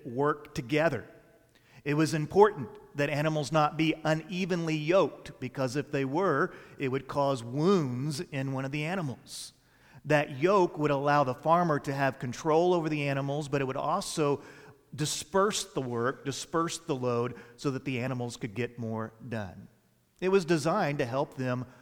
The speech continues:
to work together. But it was also not a symbol of rest. Anybody ever farmed? Have a daddy who's a farmer, grandpa that's a farmer? Surely that, okay?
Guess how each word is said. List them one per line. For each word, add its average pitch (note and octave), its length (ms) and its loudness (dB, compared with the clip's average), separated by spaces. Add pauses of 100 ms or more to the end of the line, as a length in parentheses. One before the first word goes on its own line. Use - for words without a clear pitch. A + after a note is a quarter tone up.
(180)
to B2 420 -2
work A#2+ 340 -6
together. C3+ 440 -4 (580)
But F3+ 160 4
it F#3 60 2
was F3+ 160 2
also G3 460 0
not E3 760 -2 (600)
a D#3+ 120 0
symbol E3+ 520 0
of E3 140 -4
rest. - 640 -8 (460)
Anybody G#3+ 260 2
ever F#3+ 140 6
farmed? G#3 640 2 (880)
Have D3+ 100 0
a C3+ 60 -2
daddy D#3+ 240 6
who's F#3+ 140 2
a E3 40 -6
farmer, F#3+ 560 0
grandpa F3 400 2
that's F#3 160 0
a F3 60 -12
farmer? F#3+ 400 -4 (200)
Surely B2 420 -2
that, G#2 360 -4 (500)
okay? B2+ 240 -4